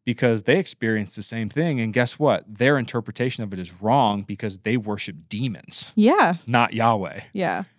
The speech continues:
Speaker 1: And so they're being tricked. It's like, yeah, the, the way that, that these cultures are interacting with each other is almost like the Hebrew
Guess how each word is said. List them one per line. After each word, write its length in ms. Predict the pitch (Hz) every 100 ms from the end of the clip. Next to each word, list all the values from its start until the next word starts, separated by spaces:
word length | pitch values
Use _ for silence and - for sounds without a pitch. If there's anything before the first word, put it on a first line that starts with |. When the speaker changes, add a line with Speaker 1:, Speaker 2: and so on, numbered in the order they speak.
| _
Speaker 1:
And 220 | 113 113 110
so 160 | 120
they're 180 | 110 123
being 380 | 110 113 98 92
tricked. 540 | - 135 113 - -
It's 200 | 117 - 135
like, 300 | 123 113 123
yeah, 140 | 117 110
the, 220 | 117 123
the 120 | 123
way 200 | 123 135
that, 240 | 127 113 - _ _ _ -
that 260 | 104 113 -
these 200 | 113 -
cultures 400 | - 113 113 104
are 60 |
interacting 500 | - 107 104 110 110
with 120 | 104 95
each 160 | -
other 160 | 104 98
is 120 | 95
almost 280 | 110 110 -
like 220 | 98 -
the 80 | 95
Hebrew 640 | - 113 107 104 98 92